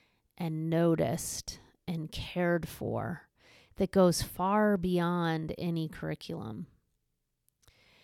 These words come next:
So as we pause for a moment, definitely in thanks and gratitude for our teachers,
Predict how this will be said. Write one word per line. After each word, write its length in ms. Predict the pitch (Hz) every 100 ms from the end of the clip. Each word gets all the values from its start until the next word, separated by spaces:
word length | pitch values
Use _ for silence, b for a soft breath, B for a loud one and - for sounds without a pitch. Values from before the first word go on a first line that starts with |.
| b
So 160 | - 226
as 240 | - 214
we 180 | 190 202
pause 640 | - - - 240 254 247 -
for 180 | - 180
a 60 |
moment, 680 | 170 170 170 165 160 156 - _ _ _ _ _ _
definitely 640 | 254 254 294 240 196 180
in 160 | 175 165
thanks 460 | 175 175 175 -
and 220 | - 185 175
gratitude 680 | 151 156 160 - 165 156 -
for 180 | -
our 140 | 156 156
teachers, 880 | - 170 165 - 165 170 190 -